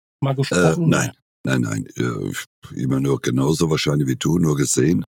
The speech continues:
Speaker 2: Aber persönlich getroffen oder ges-, äh, unterhalten habe ich mich nicht mit dem, nein.
Speaker 1: Aber wir brauchen in der Fußball-Bundesliga ja keinen Robert Lewandowski. Wir haben ja in der Bundesliga Kevin Behrens.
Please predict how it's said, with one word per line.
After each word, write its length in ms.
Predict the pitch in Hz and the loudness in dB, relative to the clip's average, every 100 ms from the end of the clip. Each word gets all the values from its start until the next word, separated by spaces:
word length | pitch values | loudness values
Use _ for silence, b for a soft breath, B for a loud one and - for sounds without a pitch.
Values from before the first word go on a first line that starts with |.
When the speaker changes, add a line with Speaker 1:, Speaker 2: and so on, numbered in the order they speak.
| _ | _
Speaker 2:
Aber 260 | - 64 60 | -4 -2 -2
persönlich 480 | - - 69 65 60 | -4 -2 -2 -2 -4
getroffen 440 | - 62 65 71 | -4 -4 -2 -2
oder 200 | 64 62 | -2 -4
ges-, 280 | 55 - - | -6 -10 -6
äh, 480 | 69 62 62 - - - | -6 -4 -8 -10 -10 -10
unterhalten 520 | 64 67 64 107 - 60 | -6 -2 0 0 -2 -2
habe 100 | 58 | -2
ich 80 | |
mich 180 | 58 - | -4 -6
nicht 180 | - - | -8 -8
mit 120 | 50 | -6
dem, 140 | 50 50 | -4 -6
nein. 160 | 50 - _ _ _ _ - | -10 -12 _ _ _ _ 0
Speaker 1:
Aber 300 | 123 139 123 | 4 4 2
wir 140 | 123 | 2
brauchen 340 | 110 135 147 | 6 6 6
in 60 | 131 | 4
der 140 | 120 | 2
Fußball-Bundesliga 1000 | - 123 - 110 101 110 123 113 104 107 | 2 -2 2 0 2 4 4 2 0 2
ja 220 | 104 101 98 | 4 2 2
keinen 600 | - 107 113 117 113 95 _ | 0 0 2 2 0 0 _
Robert 420 | 107 110 113 104 | -2 2 2 2
Lewandowski. 720 | 104 104 98 101 110 - 110 | 2 2 2 0 -2 2 2
Wir 160 | 101 87 | 2 0
haben 280 | 98 123 139 | 2 4 4
ja 140 | 123 | 4
in 60 | 110 | 4
der 100 | 107 | 4
Bundesliga 760 | 107 160 156 147 156 170 180 - _ _ - | 4 4 6 4 4 4 2 -2 _ _ 0
Kevin 440 | 170 190 185 170 - _ | 2 2 2 2 0 _
Behrens. 640 | 147 185 165 117 - - | 2 4 4 2 -2 -12